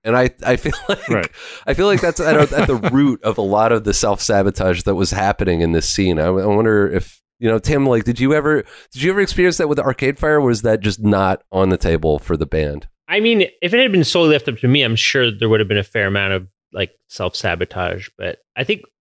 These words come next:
Speaker 3: I mean, I think the, I mean, actually, like, yeah, I think, I mean, Win, Win, like, came from a very different world, where, whereas, like, you know, his grandpa was, like, you know, like, there was just,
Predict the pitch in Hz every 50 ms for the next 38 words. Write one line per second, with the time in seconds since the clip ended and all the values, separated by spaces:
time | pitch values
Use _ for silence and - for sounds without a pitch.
0 | _ - 143 160 180 175 160 143 - - _ _ 123 135 - - 170 160 - 147
1 | 147 151 139 127 123 113 - - - _ _ _ - 208 233 202 202 226 - -
2 | 262 233 175 156 - - - 202 185 160 151 220 233 202 - - 160 185 180 165
3 | 147 139 139 160 175 185 196 190 185 170 - - _ _ 135 127 147 151 160 170
4 | 165 160 151 139 127 117 107 - _ _ _ _ _ _ - 147 139 135 123 -
5 | 127 123 117 107 110 117 113 110 95 90 - - - 117 104 98 92 - _ _
6 | _ _ 95 101 107 113 110 104 98 92 90 95 101 104 110 101 95 - - 101
7 | 110 107 101 95 - 110 98 - _ _ _ - 117 95 92 90 - - 101 -
8 | _ 110 101 98 98 98 - 113 101 98 101 95 - 98 92 - _ _ 143 151
9 | 135 123 120 110 131 131 120 120 123 - -